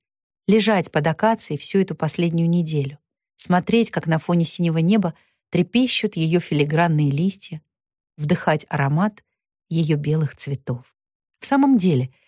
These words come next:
весь сад к концу месяца был полон то белыми гвоздиками и белыми розами Бэнкс, то сиренью и жасмином, и вот теперь всё это венчал аромат акации.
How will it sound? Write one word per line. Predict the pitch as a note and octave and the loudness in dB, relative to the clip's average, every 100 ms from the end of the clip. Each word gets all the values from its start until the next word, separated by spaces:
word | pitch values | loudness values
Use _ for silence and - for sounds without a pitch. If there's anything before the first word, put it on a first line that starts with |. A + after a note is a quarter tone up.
| _ _ | _ _
весь | F3 C4+ C#4+ - | 0 2 2 2
сад | G3+ D3 | 0 -2
к | - | 0
концу | D3+ D3+ E3 | 0 0 2
месяца | G#3 A#3+ F3 F3+ | 2 2 0 0
был | E3 G3+ | 2 0
полон | G3+ A3+ G3+ E3+ - _ _ - | 4 4 4 2 -4 _ _ 0
то | G3 | 2
белыми | B3 C4 F#3 | 4 4 2
гвоздиками | E3 F3 F3 E3 G#3+ E3+ D#3+ | 4 2 2 0 0 2 2
и | |
белыми | D#3 D#3+ D#3 D#3 | 2 2 4 4
розами | D3+ C#3+ D3 | 2 2 2
Бэнкс, | C#3+ E3+ G#3+ G3 - - _ _ _ | 2 2 2 0 -2 -8 _ _ _
то | D4 | 0
сиренью | C4+ A#3+ A3+ B3+ F#3 | 2 2 2 4 4
и | D3+ | 4
жасмином, | D3+ - G3 A#3 G3+ F#3 - _ _ _ | 2 2 4 4 4 2 -4 _ _ _
и | D3+ | -2
вот | C#3+ - | -2 -2
теперь | - - F#3 F3 - _ _ _ _ | -6 -2 -2 -2 -8 _ _ _ _
всё | - - B3 B3 | -4 2 2 2
это | G#3 G#3 F3 | 0 0 0
венчал | D#3 E3+ E3 - D#3 - | 0 0 0 0 0 -2
аромат | - C3+ B2+ C3 D3+ - _ - | -2 -2 -2 -2 -4 -8 _ -8
акации. | C3+ - A#2+ - - D3 | -8 -6 -6 -4 -6 -6